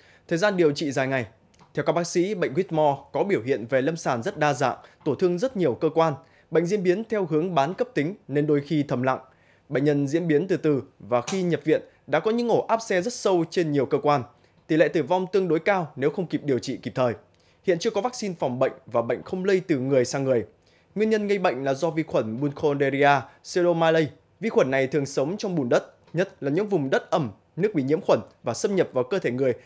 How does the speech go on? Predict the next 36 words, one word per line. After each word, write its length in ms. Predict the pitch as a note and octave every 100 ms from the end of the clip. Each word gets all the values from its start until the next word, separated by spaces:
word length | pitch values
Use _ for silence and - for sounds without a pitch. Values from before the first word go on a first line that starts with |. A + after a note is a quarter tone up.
| -
chủ 140 | - C3
yếu 180 | C#3
qua 180 | - G#3
da 300 | E3+ F#3 F3+
khi 160 | E3+ F3
có 140 | F3 G#3
vết 140 | B3+
thương 180 | G#3 F3
hở 180 | C#3 G#2
tiếp 80 | G#3+ G#3+
xúc 140 | A3+
trực 180 | - -
tiếp 160 | F#3 G3
với 100 | B2+
đất, 200 | E3+ - - -
nước 180 | F#3+ G#3
bị 80 | C3
nhiễm 180 | C#3 E3+
khuẩn. 180 | D#3 G2+ - _ _ _ -
Biện 140 | F3
pháp 200 | E3+ B3+
phòng 200 | G3+ D#3+
bệnh 200 | D#3 D3+
chủ 160 | D3 C3
yếu 260 | B2 D3 -
là 100 | A#2+
đảm 200 | A#2+ A#2
bảo 160 | A#2+ G#2
vệ 140 | A#2 A2+
sinh 160 | C3
cá 100 | C3
nhân, 220 | D3 D3 - -
vệ 160 | B2
sinh 160 | - D#3+
môi 100 | D#3+
trường, 220 | E3